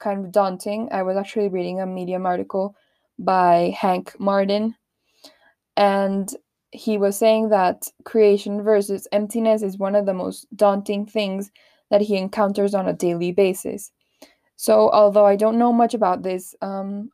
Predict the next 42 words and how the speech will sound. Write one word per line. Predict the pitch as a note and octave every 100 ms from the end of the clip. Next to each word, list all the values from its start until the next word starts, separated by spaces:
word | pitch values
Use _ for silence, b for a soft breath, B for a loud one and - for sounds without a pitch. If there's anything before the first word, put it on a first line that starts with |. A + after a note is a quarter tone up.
| -
author, | G3+ G3 G3+ G3 -
I | F#3
guess, | F3+ F#3 F#3
I'm | G3
guessing | F#3+ F#3+ G3+
he's | G#3 G3+
an | G3+
author, | F#3 G3+ G3+ G#3 _ _ _ _ _ _ _ - _ _
um, | G3+ F#3+ G3
he | G#3+
was | G3+
actually | G3+ G3+ A3+ G3+
saying | G3+ F#3
that | F#3 G3 -
on | G3
a | F#3
blank | F#3+ F3+ -
page, | A3+ A3
you | G3
can | - F#3
be | F#3 -
anyone. | - G3+ F#3 F#3 G3 b b b b b b -
Only | G#3+ G#3
words | G#3 B3+ B3
can | - A#3
limit | G3 F#3
what | G#3 G#3
you | G3
create. | - - G3+ F#3+ A3+ -
You | A3
have | G#3 G3 -
con-, | - A3+ G#3+ _ _
you | G#3
have | G#3+ G3+
complete | G3+ A3+ A3 C4 C4
control | G#3+ G3+ A3+ A#3 -
of | G3
wor-, | F#3 F#3 F3+ _
over | G3 F#3
what | F#3 F#3 -
you |
say. | G3 G3 F#3+